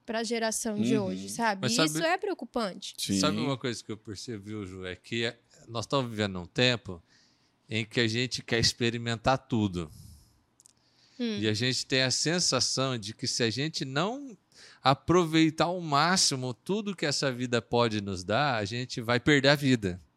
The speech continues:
Speaker 1: É.
Speaker 3: E aí, por isso a gente tá conectado, a gente tá aqui, mas ao mesmo tempo tô no celular, ao mesmo tempo eu tô pensando o que que eu vou fazer da minha vida, e a gente, eh,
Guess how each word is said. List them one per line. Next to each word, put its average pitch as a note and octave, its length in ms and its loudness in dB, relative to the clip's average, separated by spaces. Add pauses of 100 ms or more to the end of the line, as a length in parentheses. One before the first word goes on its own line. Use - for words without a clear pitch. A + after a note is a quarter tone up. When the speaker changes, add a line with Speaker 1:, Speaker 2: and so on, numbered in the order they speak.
(460)
Speaker 1:
É. A3 380 2
Speaker 3:
E A#2 120 4
aí, D#3 160 10
por F3 180 6
isso F#3+ 180 8
a F#3+ 40 4
gente F3+ 240 2
tá F3 100 0
conectado, D3+ 580 -4
a C#3 60 -4
gente C#3+ 220 -4
tá C3+ 80 -2
aqui, D#3 380 -4
mas D3 180 -2
ao C#3 60 -2
mesmo C3 200 -2
tempo - 220 -6
tô C#3 60 -4
no B2+ 120 -4
celular, B2 580 2
ao D3+ 80 -4
mesmo B2 240 -6
tempo B2+ 280 -10
eu A#2 40 -10
tô A#2+ 100 -8
pensando A#2+ 540 -4
o G#2 60 -8
que A#2 140 -8
que - 100 -10
eu A2+ 40 -6
vou A2 120 -6
fazer A2 260 -6
da G#2+ 120 -6
minha G#2 240 -8
vida, D3 460 -2
e C#3+ 140 -2
a D3 80 0
gente, E3 340 -6 (640)
eh, - 180 -14